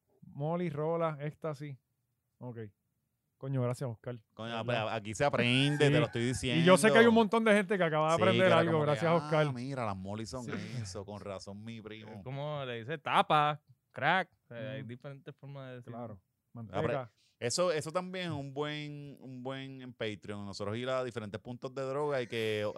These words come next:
Speaker 2: Oscar nos oriente
Speaker 1: Cabrón,
Speaker 2: y
Speaker 1: tú
Speaker 2: que nos
Speaker 1: sabes que
Speaker 2: enseñen. Eh,
Speaker 1: fuera
Speaker 2: mira, a ver qué
Speaker 1: vacilón.
Speaker 2: me puedo meter.
Speaker 1: Yo estaba pensando anoche y dije, "Coño, si consiguiéramos a alguien de confianza,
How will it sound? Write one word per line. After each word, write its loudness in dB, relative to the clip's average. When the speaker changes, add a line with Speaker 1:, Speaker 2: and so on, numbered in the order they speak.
Speaker 2:
Oscar 0
nos 2
oriente -4
Speaker 1:
Cabrón, 2
Speaker 2:
y -8
Speaker 1:
tú -4
Speaker 2:
que 2
nos 4
Speaker 1:
sabes 4
que 2
Speaker 2:
enseñen. 0
Eh, 0
Speaker 1:
fuera 6
Speaker 2:
mira, 8
a 10
ver 10
qué 8
Speaker 1:
vacilón. 10
Speaker 2:
me 6
puedo 2
meter. -4
Speaker 1:
Yo 0
estaba 10
pensando 6
anoche 4
y 4
dije, 4
"Coño, 2
si -6
consiguiéramos -4
a -2
alguien -2
de 0
confianza, 2